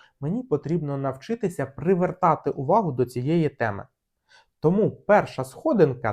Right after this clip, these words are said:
це тригери. Берете і формуєте десять, двадцять, тридцять, п'ятдесят, сто тригерів, що може тригерити вашу потенційну цільову аудиторію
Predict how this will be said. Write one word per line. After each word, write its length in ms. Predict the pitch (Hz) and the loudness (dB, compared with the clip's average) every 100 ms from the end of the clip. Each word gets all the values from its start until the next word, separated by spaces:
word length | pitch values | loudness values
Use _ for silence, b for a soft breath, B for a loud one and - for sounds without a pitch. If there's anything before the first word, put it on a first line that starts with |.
| - | -2
це 120 | 226 | -4
тригери. 720 | 233 - 143 180 110 110 - - _ _ _ - | -4 -6 -2 0 0 -4 -6 -12 _ _ _ -4
Берете 560 | 123 147 147 165 220 233 | 2 2 2 0 0 -2
і 80 | 131 | -8
формуєте 760 | - 120 120 175 139 120 107 | -6 -4 0 2 0 -2 -8
десять, 600 | 101 123 131 117 127 110 | -2 2 2 0 -8 -8
двадцять, 640 | 104 113 127 123 - 117 | -4 0 0 0 -6 -12
тридцять, 540 | - 117 139 131 123 - | -8 -4 -4 -6 -10 -6
п'ятдесят, 640 | 113 117 117 135 135 123 | -6 -6 -4 0 0 0
сто 340 | - - 147 120 | -6 0 0 0
тригерів, 640 | - 180 208 160 143 - B B | 0 -2 0 2 0 -2 B B
що 340 | - - 202 | -4 4 4
може 420 | 135 143 170 123 | 4 2 2 0
тригерити 720 | 117 131 113 120 160 254 - | -6 -8 -6 -2 -2 -2 -4
вашу 540 | 113 127 147 - 120 - _ - | 0 2 2 0 -10 -10 _ -6
потенційну 760 | 139 165 151 - 185 139 117 | -2 -2 -4 -2 0 0 -4
цільову 560 | 113 131 139 143 165 - | -8 -4 -2 2 0 0
аудиторію 800 | 127 123 120 - 233 220 139 120 | -2 -2 -4 2 2 4 0 -2